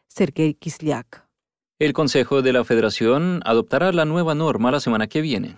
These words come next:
Speaker 2: comunicó el parlamentario en el programa Sesenta Minutos del canal de televisión Russia uno.
Speaker 1: El senador señaló que Rusia aprueba esta ley en respuesta a la orden del Departamento de Justicia de Estados Unidos,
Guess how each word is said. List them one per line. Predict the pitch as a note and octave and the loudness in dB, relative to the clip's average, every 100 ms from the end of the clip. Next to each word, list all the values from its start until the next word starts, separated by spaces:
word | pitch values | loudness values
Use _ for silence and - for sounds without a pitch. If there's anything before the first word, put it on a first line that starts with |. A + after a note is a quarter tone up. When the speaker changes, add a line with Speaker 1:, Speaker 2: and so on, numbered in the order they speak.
| _ | _
Speaker 2:
comunicó | G2+ G#2 - A2+ | -4 -2 0 0
el | |
parlamentario | G#2 G#2+ G#2 A2 D3 C#3+ D#3 | 0 -2 -2 0 2 2 0
en | E3 F#3 | 0 -2
el | F3 | -2
programa | E3+ C#3 B2 C3 C3+ | -2 0 0 0 0
Sesenta | B2 B2 A2 A#2+ G#2 G#2 | -2 -2 -2 -2 -2 -2
Minutos | C3 E3+ E3 D#3+ - _ _ | -2 0 0 -2 -6 _ _
del | A3+ | -2
canal | A3 D3 C3 C#3 | 0 0 0 0
de | D3 | 0
televisión | A#2+ A2 G#2 B2 B2+ - | 0 0 2 0 0 -2
Russia | B2+ B2 G#2+ - G#2 G#2 | -2 -2 -2 -2 0 0
uno. | B2 G#2 F2+ - _ _ _ | -2 -4 -6 -12 _ _ _
Speaker 1:
El | G#3+ G#3 | 4 4
senador | G3+ F3 E3 F3+ | 4 2 4 2
señaló | E3+ F3 D#3+ F3 | 2 -2 2 2
que | F3+ | 2
Rusia | F3 F#3+ G#3 | 0 0 0
aprueba | F3+ - G3+ F#3+ | 0 4 4 4
esta | F3+ - | 2 0
ley | G3+ A3 - | 2 2 2
en | B3 | 0
respuesta | B3+ C4 - B3 - A#3+ | 0 0 2 2 4 2
a | |
la | D#3+ | 4
orden | D3 D#3 D#3+ C#3+ | 2 2 0 -2
del | C#3+ | -4
Departamento | D3 C#3 C#3+ D3+ D3+ D3+ | -4 -4 -4 -6 -4 -4
de | |
Justicia | C#3 D3+ - E3+ - | -4 -8 -6 -4 -2
de | D3 | -2
Estados | C#3 D#3+ D3 - | -2 -2 -2 -2
Unidos, | A3+ G#3+ G#3+ - | -2 2 0 -2